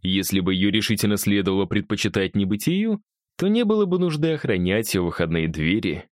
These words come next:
такими ужасными привратниками, как смерть и её ужасы. Кто захотел бы оставаться в жизни, какова она есть, если бы смерть была не так страшна? И кто мог бы перенести самую мысль о смерти,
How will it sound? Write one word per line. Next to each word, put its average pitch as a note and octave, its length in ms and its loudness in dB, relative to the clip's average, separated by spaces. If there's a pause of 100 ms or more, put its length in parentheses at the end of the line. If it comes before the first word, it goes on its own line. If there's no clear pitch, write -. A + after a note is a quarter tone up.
такими G#3 360 -2
ужасными F#3 480 0
привратниками, G2 1000 -2 (240)
как F3 220 -4
смерть F2 640 -2
и F#2 80 -4
её E2+ 300 0
ужасы. D#2 600 -4 (400)
Кто A3+ 200 -4
захотел G#3+ 480 0
бы F#2 120 0
оставаться F#2+ 480 0
в G2 40 0
жизни, G2+ 500 -2 (140)
какова D3+ 400 0
она E3+ 140 0
есть, G#2 380 -2
если F2 220 0
бы F2 140 0
смерть D#3 480 -2 (340)
была F3 320 0
не F3+ 120 0
так A2+ 220 -6
страшна? - 640 -2 (680)
И C3 100 -4
кто A#3+ 220 0
мог A3+ 180 2
бы G3 140 0
перенести G3+ 540 0
самую G3 420 2
мысль F#2+ 340 0
о E2 40 0
смерти, C3+ 640 -2